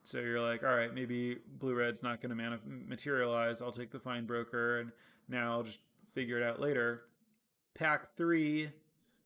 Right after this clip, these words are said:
you see Lightning Helix with, you know, there's maybe, like, a Siege Worm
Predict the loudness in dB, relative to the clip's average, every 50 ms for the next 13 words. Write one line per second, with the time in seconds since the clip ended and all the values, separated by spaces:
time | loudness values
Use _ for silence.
0 | _ _ _ -2 0 0 0 0 -2 -2 0 0 2 2 2 2 0 0 -2 -6
1 | -10 _ _ _ _ _ _ _ _ _ _ _ _ _ _ -20 -12 -2 4 4
2 | 4 4 4 0 -4 -4 -4 -2 0 0 2 2 0 0 -2 -6 -8 -6 -6 -6
3 | -8 -10 -14 _ _ _ _ _ _ _ _ _ _ _ _ -6 -2 2 4 6
4 | 6 4 2 -4 -14 -20 _ _ _ _ _ -6 -6 -4 -2 -2 -2 -4 -4 -6
5 | -10 -14 -20 -20 -20 -10 -4 0 0 0 0 0 0 0 0 0 0 0 0 0
6 | 0 0 0 0 -2 -6 -10 -18 -20 -20 _ _ _ _ _ _ _ _ _ _
7 | _ _ _ _ _ _ _ _ _ _ _ -6 -4 -4 -4 -4 -4 -2 -2 -2
8 | -2 -4 -4 -4 0 2 4 4 4 4 2 2 0 -2 -2 -4 -4 -6 -8 -10